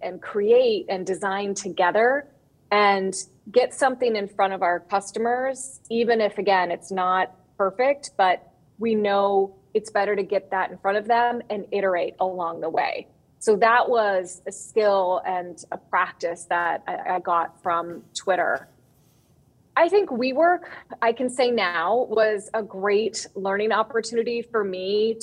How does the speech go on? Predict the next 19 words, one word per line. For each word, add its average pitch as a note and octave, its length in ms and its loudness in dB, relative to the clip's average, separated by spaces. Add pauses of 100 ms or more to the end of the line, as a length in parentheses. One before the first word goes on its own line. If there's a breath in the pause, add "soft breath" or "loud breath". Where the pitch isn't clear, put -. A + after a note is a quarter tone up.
to F#3+ 440 -4
reinforce G#3 1080 0 (300)
how G#3 280 2
important G#3 600 -2
culture - 640 -4
is. G3 400 0 (460)
Uh, F#3 280 2
it G#3 140 4
was G3 440 0
a G3 140 2
huge A#3+ 600 -8
impetus G#3 520 -8
for F3 120 -8
me E3+ 280 -10
to, F3+ 220 -4 (100)
to - 140 -6
write F3 300 0
the F3+ 60 0
book F3 280 0